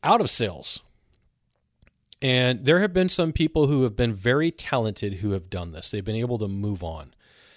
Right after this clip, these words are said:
They've been able to evolve their role. So, like, um, I, I think of, uh,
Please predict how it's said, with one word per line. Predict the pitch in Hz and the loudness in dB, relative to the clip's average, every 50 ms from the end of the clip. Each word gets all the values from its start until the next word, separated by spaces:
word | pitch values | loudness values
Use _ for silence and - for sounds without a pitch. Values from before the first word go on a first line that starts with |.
| _ _ - | _ _ -2
They've | 104 110 | 0 2
been | 101 113 | 2 4
able | 113 120 120 117 120 113 | 4 4 4 4 2 0
to | - - 113 104 69 - | 0 -2 -4 -4 -4 -4
evolve | 104 90 90 98 95 101 101 98 92 | -6 -2 0 0 0 0 -2 -4 -4
their | 101 95 90 | -6 -8 -8
role. | 87 85 87 90 87 78 76 - - | -8 -8 -8 -8 -8 -8 -10 -12 -8
So, | - - 131 | -2 0 2
like, | 110 107 107 101 - - | 2 2 0 0 0 -2
um, | 104 101 98 98 95 92 90 - _ _ _ _ - - _ _ _ _ _ _ _ _ _ _ - | -2 0 0 -2 -4 -6 -8 -12 _ _ _ _ -20 -20 _ _ _ _ _ _ _ _ _ _ -2
I, | - 123 123 - - | 0 0 0 0 0
I | 135 131 | -2 0
think | - 160 151 - | 2 0 0 2
of, | - 123 113 107 117 | 2 0 0 0 -2
uh, | 110 104 104 104 98 98 98 95 87 90 90 82 67 | -2 -2 0 -2 -4 -4 -6 -6 -8 -8 -10 -10 -12